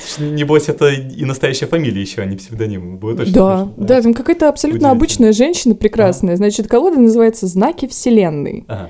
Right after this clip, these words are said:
Speaker 2: Сорок карт, которые помогут заглянуть в будущее. А,
Speaker 1: Число священное.
Speaker 2: есть вкладыш.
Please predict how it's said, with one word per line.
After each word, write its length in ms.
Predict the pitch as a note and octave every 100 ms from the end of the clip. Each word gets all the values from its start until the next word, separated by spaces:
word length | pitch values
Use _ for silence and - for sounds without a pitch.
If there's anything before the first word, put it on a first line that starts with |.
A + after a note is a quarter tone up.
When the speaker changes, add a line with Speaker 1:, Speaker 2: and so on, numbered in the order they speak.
| - _
Speaker 2:
Сорок 540 | - - A3+ G#3 E3
карт, 420 | - F#3 G#3+ - -
которые 300 | E3+ E3+ E3
помогут 420 | E3+ F#3+ B3 F3
заглянуть 400 | E3+ F3 F3+ F#3+
в 100 | E3+
будущее. 720 | G#3 F#3 D3 - - - - - - - - _
А, 420 | - F3+ F3 E3+ E3
Speaker 1:
Число 160 | -
священное. 540 | G#2 C#3+ - A2 F#2+ A#2+ _ _
Speaker 2:
есть 600 | - F3 E3 A#3 D#4+ - -
вкладыш. 840 | - - G3+ B3 C#4+ - - -